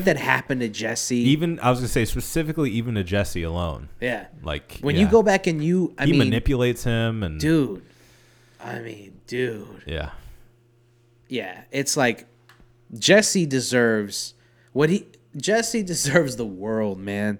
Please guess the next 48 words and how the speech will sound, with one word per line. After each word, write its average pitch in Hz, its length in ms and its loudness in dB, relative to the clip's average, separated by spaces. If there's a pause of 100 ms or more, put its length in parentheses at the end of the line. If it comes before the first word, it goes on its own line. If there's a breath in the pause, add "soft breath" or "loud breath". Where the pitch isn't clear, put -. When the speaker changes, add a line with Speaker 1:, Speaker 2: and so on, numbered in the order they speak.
Speaker 1:
Yeah. 80 280 -6
Speaker 2:
For 117 140 2
what 127 240 6
he's 127 220 -2
been 127 280 -4
through, 135 400 0 (580 soft breath)
for 135 140 0
just 185 260 4
kinda 170 340 2
being 156 340 0
an 120 80 -4
innocent 127 480 2
bystander 147 680 2
for 143 160 -4
the 135 100 -2
most 123 360 0
part. 160 420 4
Speaker 1:
Yeah. 117 200 0 (120)
Speaker 2:
Eh, 339 160 2
he's 233 160 6
not, 190 160 4
like, 117 260 0
completely 143 540 0
innocent, 120 300 0
Speaker 1:
No, 240 60 6
but 135 80 6
he 135 40 8
Speaker 2:
but 151 40 8
Speaker 1:
was 151 80 6
Speaker 2:
for 302 40 6
the 285 80 10
Speaker 1:
taking 196 120 8
Speaker 2:
most 240 300 6
part, 214 240 8
<laughs> - 0 -
he's 240 280 6
kinda 294 560 4
innocent 294 500 2
bystander 220 680 0
in 107 100 -12
this. 131 140 -10
Speaker 1:
Jesse, 156 360 2
Jesse 127 280 -2
was 139 120 2
a - 20 -10
piece 110 220 6
of - 60 -4
shit, 101 360 -4